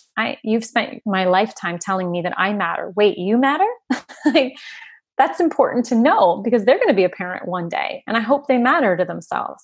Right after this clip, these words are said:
I hope they teach their kids that they matter. So I think it's a great exercise in, in learning to, to prioritize ourselves, like, like also part of the pie, like, not like me before you, but like, I also get some.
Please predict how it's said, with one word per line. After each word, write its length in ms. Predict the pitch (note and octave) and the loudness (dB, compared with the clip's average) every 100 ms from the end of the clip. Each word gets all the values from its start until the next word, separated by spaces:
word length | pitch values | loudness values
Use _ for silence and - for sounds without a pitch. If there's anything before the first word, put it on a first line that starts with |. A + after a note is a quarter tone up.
| - | -6
I 40 | |
hope 140 | A3 A3 | -2 0
they 80 | |
teach 260 | A3+ B3 A3+ | -2 -4 2
their 160 | C4 C#4 | 2 2
kids 260 | - F#3+ | -2 -2
that 120 | F3+ - | -4 -6
they 100 | F#3 | -6
matter. 360 | F#3 - F3+ | -4 -4 -4
So 220 | - F#3+ - - - - - | -2 -2 -2 -12 -20 -10 2
I 100 | B3+ | 4
think 180 | D4 A3+ | 6 4
it's 140 | G#3 | 2
a 60 | F#3 | 0
great 540 | F#3+ F#3+ G3 G3 - - | 4 4 6 4 2 -2
exercise 760 | F#3 - G#3+ - F3 E3+ E3+ E3+ | -2 -2 -6 0 0 2 0 -2
in, 280 | E3+ E3+ - | -4 -6 -4
in 360 | F3+ E3+ E3 - _ _ - | -2 -2 -2 -6 _ _ -8
learning 640 | F#3+ F3+ F#3+ F#3+ F3+ F3+ - | -2 2 4 6 4 0 -6
to, 100 | E3 _ _ _ - | -14 _ _ _ -6
to 160 | F#3 D#3 F#3 _ _ _ _ - | -4 -4 -6 _ _ _ _ -2
prioritize 600 | F3+ E3 F3 - - - | 2 4 4 2 -2 -2
ourselves, 540 | - F3+ - - - - _ _ _ - | -4 -2 -2 -2 -6 -12 _ _ _ -12
like, 240 | - _ _ - | -12 _ _ -4
like 240 | F#3+ F3+ - | -4 -4 -2
also 560 | - G3+ - C3 F#2+ - _ _ | 2 2 2 -2 -2 -6 _ _
part 220 | - F#3+ F3+ | 2 2 4
of 80 | |
the 60 | - | 0
pie, 400 | - E3 - - - | -2 -2 -2 -6 -14
like, 100 | - | -4
not 220 | F#3+ F#3 - | 0 2 2
like 160 | F3+ | 0
me 160 | F3+ F#3 | -2 -2
before 300 | E3+ - F3 | -2 0 0
you, 240 | E3+ E3+ | 2 0
but 120 | D#3+ - | 0 0
like, 180 | E3+ | 0
I 120 | F3 F3 | 0 0
also 320 | F3 - F3 | 0 0 -2
get 280 | - - - | 0 -4 -4
some. 360 | A2 - - | -8 -8 -12